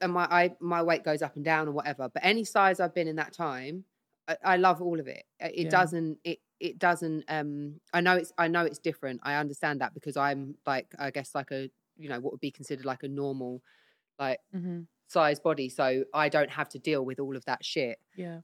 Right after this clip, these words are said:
Speaker 1: Um, and I haven't had to deal with all of that shit. But at the same time, I'm not doing it. I'm not going to the gym because I want my body to change and that's gonna make me like my body more.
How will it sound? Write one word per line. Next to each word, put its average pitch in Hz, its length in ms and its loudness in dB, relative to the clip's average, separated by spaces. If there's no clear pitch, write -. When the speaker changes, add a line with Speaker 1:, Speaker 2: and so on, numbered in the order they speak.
Speaker 1:
Um, 139 180 -2
and 147 100 -2
I 147 120 2
haven't 151 280 2
had 135 200 -8
to - 80 -16
deal 127 140 -4
with 123 120 -6
all 127 120 -6
of 120 80 -12
that 120 180 -6
shit. - 260 -6
But 147 240 4
at 147 120 -8
the 156 60 -6
same 165 280 2
time, 151 560 -2
I'm 165 160 2
not 170 220 2
doing 196 280 8
it. 123 160 -8
I'm 165 160 0
not 185 160 0
going 185 280 6
to 165 100 -10
the 156 100 -4
gym 160 300 0
because 143 200 -6
I 151 60 2
want 147 200 -2
my 147 100 -2
body 156 260 -2
to - 100 -14
change 156 280 -2
and 139 100 -6
that's - 140 -4
gonna 151 160 -6
make 151 200 -4
me 143 120 -4
like 147 340 2
my 143 100 -2
body 151 280 -6
more. 131 340 -6